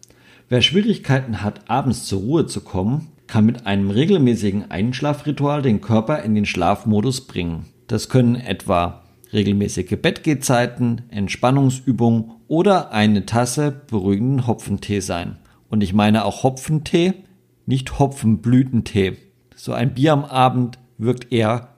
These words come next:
kontraproduktiv. Mit Alkohol schläft man zwar schneller ein, der folgende Schlaf wird aber deutlich gestört. Außerdem wacht man wieder früher auf. Dasselbe gilt übrigens für Nikotin,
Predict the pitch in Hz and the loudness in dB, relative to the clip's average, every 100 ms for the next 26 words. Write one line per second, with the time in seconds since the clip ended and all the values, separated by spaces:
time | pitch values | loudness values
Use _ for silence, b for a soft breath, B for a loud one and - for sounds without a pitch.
0 | _ - 101 95 107 101 - 98 - - | _ -6 -6 -4 -6 -6 -6 -10 -10 -14
1 | 135 131 - _ _ _ _ _ b b | -16 -16 -20 _ _ _ _ _ b b
2 | b b b - 117 - - 170 - 101 | b b b -4 -4 -2 2 2 2 0
3 | 98 139 160 B - - 123 123 135 107 | 2 0 -2 B -8 2 2 2 -2 0
4 | - 98 - 92 87 - 80 87 120 165 | 2 0 0 0 -2 -4 -8 -4 -4 -4
5 | - _ b b b _ 104 - 143 170 | -10 _ b b b _ -6 2 2 4
6 | 165 123 - 110 131 110 - 104 101 95 | 2 2 2 0 0 -2 -4 -2 -4 0
7 | 123 131 110 101 - 104 - 95 85 - | 2 2 0 -6 -4 -6 -2 -2 -4 -8
8 | - _ 120 123 143 131 151 135 92 - | -20 _ -2 2 2 0 0 0 -2 -2
9 | 120 113 104 110 - - 117 143 - - | -2 0 0 0 -2 0 2 2 -2 -8
10 | - - _ _ - 107 - 139 143 131 | -12 -20 _ _ -8 -4 2 4 4 4
11 | 127 135 135 117 120 113 - 113 107 110 | 4 2 2 2 4 2 2 2 4 2
12 | - 107 - 107 101 | 0 -4 0 0 0